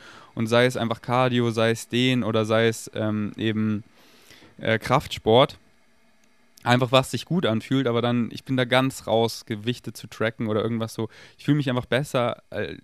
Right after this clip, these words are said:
als je zuvor und genauso will ich mich fühlen und einfach ich sein und so aussehen wie meine Excitements und das, und eben das machen, was mich excited und dann so auszusehen. Und das bin einfach ich. Und das ist so, so frei,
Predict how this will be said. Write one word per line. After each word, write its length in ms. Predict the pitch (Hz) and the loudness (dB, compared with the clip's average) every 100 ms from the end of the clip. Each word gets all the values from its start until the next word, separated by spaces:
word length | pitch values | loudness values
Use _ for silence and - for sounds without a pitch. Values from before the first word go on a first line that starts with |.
| - | -6
als 260 | 110 - - | -6 -6 -2
je 160 | 127 | -2
zuvor 720 | - 113 - 110 120 120 131 151 - - - - _ | -2 -12 -6 0 4 4 2 -2 -12 -20 -20 -20 _
und 240 | 117 117 - | -2 -2 0
genauso 480 | 117 113 135 123 | 2 4 4 2
will 80 | 113 | -2
ich 100 | 110 | -4
mich 160 | 107 - | -10 -12
fühlen 600 | - 113 113 113 143 151 _ | -4 0 2 2 -2 -6 _
und 120 | 113 | -4
einfach 240 | 110 113 - | -2 -2 -4
ich 240 | 120 123 | -6 -6
sein 460 | - 98 104 120 147 - | -8 -4 -2 -2 -4 -4
und 260 | 113 104 | -4 -4
so 240 | - 127 120 | 0 0 2
aussehen 480 | 113 117 - 113 | 2 0 -2 -4
wie 60 | 107 | -2
meine 240 | 104 104 95 | -2 -4 -4
Excitements 840 | - 95 104 - 104 120 131 - _ _ _ _ _ _ _ | -6 -4 -4 -4 -6 -6 -10 -20 _ _ _ _ _ _ _
und 180 | 117 110 | -6 0
das, 260 | 117 131 - | 0 -2 -10
und 220 | - 110 | -4 -2
eben 180 | 113 110 | 0 0
das 180 | 120 | -2
machen, 240 | 127 120 113 | -4 -6 -6
was 120 | 110 | -6
mich 120 | 107 | -8
excited 440 | 98 - 113 135 127 | -12 -4 -2 -2 -4
und 120 | 113 | -4
dann 120 | 110 | -2
so 160 | 104 107 | -2 0
auszusehen. 720 | 110 - - 104 104 120 143 _ _ _ - | -2 -4 -12 -8 -6 -6 -8 _ _ _ -8
Und 100 | 104 | -4
das 120 | - | -4
bin 140 | 110 | -4
einfach 240 | 101 107 101 | -6 -6 -6
ich. 340 | 113 135 - _ _ _ _ - | -2 -2 -4 _ _ _ _ -4
Und 60 | |
das 120 | 110 113 | -2 -2
ist 180 | 110 | -4
so, 320 | - 147 151 147 | -2 2 2 2
so 220 | 135 131 | 0 0
frei, 640 | - 113 113 120 127 143 | -4 -4 -2 -2 -4 -8